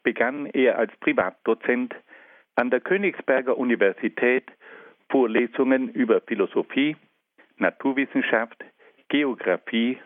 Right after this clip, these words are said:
und Theologie zu halten. Im Jahr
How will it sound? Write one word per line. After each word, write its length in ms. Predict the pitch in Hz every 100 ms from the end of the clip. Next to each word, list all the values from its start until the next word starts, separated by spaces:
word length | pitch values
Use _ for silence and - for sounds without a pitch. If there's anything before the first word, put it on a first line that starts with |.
| _ -
und 180 | 170 - -
Theologie 680 | 98 98 101 98 95 104 110
zu 140 | - -
halten. 420 | 85 - - 127 _ _ _ _ _ _ _ _ _ _ _ _ _
Im 180 | - 101
Jahr 280 | 87 87 87